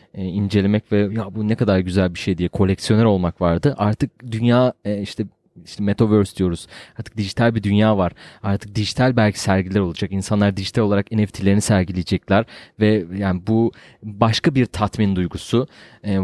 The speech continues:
o tarafından bakmamız lazım. "Ya sadece J peg işte bu indiriyor, işte, e, ben bunu kullanırım."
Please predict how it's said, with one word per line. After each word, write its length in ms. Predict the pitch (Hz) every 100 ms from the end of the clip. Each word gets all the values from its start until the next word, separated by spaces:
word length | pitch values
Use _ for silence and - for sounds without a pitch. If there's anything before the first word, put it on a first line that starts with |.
| -
o 120 | 131
tarafından 560 | - 127 117 107 98 95
bakmamız 440 | 95 - 92 82
lazım. 380 | 92 87 85 117
"Ya 180 | 147 139
sadece 500 | 160 156 127 113 135
J 200 | 113 117
peg 220 | - 120 -
işte 320 | - - 113
bu 140 | 110 120
indiriyor, 540 | 110 120 123 113 110
işte, 420 | 104 - 117 110 92
e, 160 | 101
ben 180 | 117 127
bunu 140 | 123
kullanırım." 540 | 123 117 117 131 123